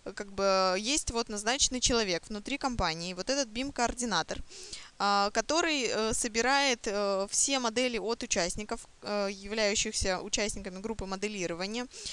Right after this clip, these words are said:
и проверяет, э, там, раз, допустим, в неделю, а, проверяет эти модели на соответствие наименований, на структуру,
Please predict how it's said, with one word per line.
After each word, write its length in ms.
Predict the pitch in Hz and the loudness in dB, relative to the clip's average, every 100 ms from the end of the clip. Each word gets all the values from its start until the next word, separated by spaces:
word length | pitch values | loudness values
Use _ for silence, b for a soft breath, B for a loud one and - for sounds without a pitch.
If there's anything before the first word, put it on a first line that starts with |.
| B | B
и 120 | 254 320 | 0 2
проверяет, 720 | 349 277 262 262 277 247 - | 2 2 4 4 4 2 0
э, 200 | 214 202 | 0 0
там, 180 | 202 190 | 0 2
раз, 220 | 208 208 | 4 4
допустим, 500 | 196 - 220 - 190 | 0 -4 -8 -6 -6
в 60 | 196 | -6
неделю, 560 | 202 202 277 349 349 320 B B - | -6 -2 0 2 0 -4 B B 2
а, 320 | 214 208 202 | 4 6 4
проверяет 600 | - 233 240 262 233 220 | 2 0 2 4 4 2
эти 220 | 240 - | 0 0
модели 540 | 208 208 269 359 359 294 254 - _ - - - - - | 0 0 0 2 0 -4 -8 -18 _ -20 -20 -20 -14 2
на 220 | 240 269 | 4 6
соответствие 920 | - 226 226 240 240 - 208 202 190 | 6 6 6 4 4 0 0 2 2
наименований, 1000 | 202 254 269 247 208 185 185 185 202 202 | 2 0 2 2 6 6 4 -2 -4 -4
на 240 | 202 226 | -2 0
структуру, 760 | 285 - 269 - 202 180 185 | -2 -4 -6 -6 -6 -4 -4